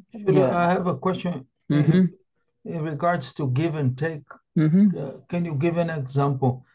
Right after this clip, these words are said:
Speaker 1: Eu perguntei ao Shuda o exemplo desse.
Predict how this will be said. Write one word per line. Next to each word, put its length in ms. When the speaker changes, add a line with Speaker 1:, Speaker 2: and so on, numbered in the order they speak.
Speaker 1:
Eu 80
perguntei 400
ao 80
Shuda 360
o 140
exemplo 720
desse. 600